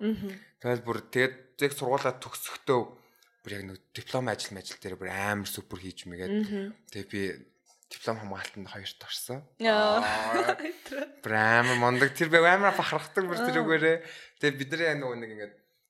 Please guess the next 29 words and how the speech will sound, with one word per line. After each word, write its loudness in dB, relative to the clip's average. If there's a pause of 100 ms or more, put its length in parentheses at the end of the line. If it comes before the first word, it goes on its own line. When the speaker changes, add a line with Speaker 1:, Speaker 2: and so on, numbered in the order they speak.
Speaker 2:
яасан -6 (640)
яг -4
ингээд -8
нэг -8
юм -8 (220)
таван -6
зураг -4
гэж -12
тавигддаг -14
байхгүй -12
юу? -6
Speaker 1:
Мгм. -4
Speaker 2:
Зураг 0
авалт -16
нэг. -14 (300)
Тэрнийх -8
Speaker 1:
Аха. -8
Speaker 2:
нь -10
яг -14
ингээд -20
хоёрт -16
нь -16
тавигдсан -16
байт. -12
Тийм -4
минийх -4 (560)
амар -8
бахархдаг -4
аа. 6